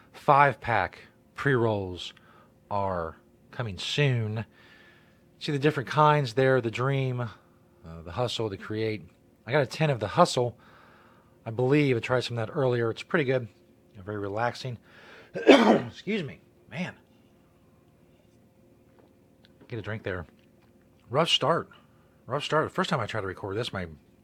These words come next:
microphone was screwed up. And now I'm having this problem with my, uh, with my, my, my vocal cords, my bread and butter, if you will. Follow Dreams Cushy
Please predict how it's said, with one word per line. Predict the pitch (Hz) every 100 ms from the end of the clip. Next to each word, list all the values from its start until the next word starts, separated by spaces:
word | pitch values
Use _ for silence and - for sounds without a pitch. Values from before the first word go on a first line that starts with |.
| _ -
microphone | 127 185 - 85
was | 76
screwed | - 92 82
up. | 127 - - - - - - - _
And | -
now | 147
I'm | 165
having | 165 156 139
this | 143 220
problem | - 131 87 - - - _ _ _ _ _
with | - -
my, | 131 120 117
uh, | 110 104 98 87 _ _ _ _ _ _ _ _
with | -
my, | 127 113 107 95
my, | 110 107 98 95 82
my | 95 104 95
vocal | 92 90 156 185 127 90 - _ _ _ -
cords, | - 120 95 95
my | 123
bread | 113 151
and | 131
butter, | 120 170 98 - _ _ _ _ _ _ _
if | 131 113
you | 107
will. | 95 90
Follow | - 170 143
Dreams | 104 135 147 131
Cushy | - - 135 123 107